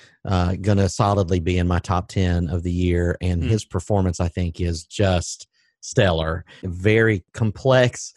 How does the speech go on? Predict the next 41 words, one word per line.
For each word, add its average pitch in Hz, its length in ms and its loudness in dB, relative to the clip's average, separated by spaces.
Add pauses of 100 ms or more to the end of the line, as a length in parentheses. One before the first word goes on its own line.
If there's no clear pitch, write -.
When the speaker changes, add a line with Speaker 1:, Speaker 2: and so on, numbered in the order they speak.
(540)
Speaker 1:
uh, 98 100 0
line 110 440 2
that 104 120 2
he 113 140 2
has 110 220 2
to - 100 -4
toe. 127 220 4
Well, 123 120 4
the 101 80 2
whole 104 160 2
film 101 240 2
has 90 200 0
to - 80 -8
toe, 85 180 0
but 95 100 0
I 98 60 2
thought, 92 360 0
I 151 80 2
don't 180 140 0
know. 175 160 0
Do 143 80 -4
you 175 60 0
know 190 100 2
how 147 140 2
old 120 300 2
he 127 220 2
is, 123 500 0
Daniel? 120 380 0
Speaker 2:
I, 151 160 -2 (100)
I 139 120 0
don't. 110 420 -8
I 117 100 -8
don't 113 200 -10
off 110 140 -12
the - 80 -20
top 113 80 -10
of - 40 -14
my - 60 -14
head, 104 80 -10
Speaker 1:
But 117 120 2
Speaker 2:
no. 101 120 -14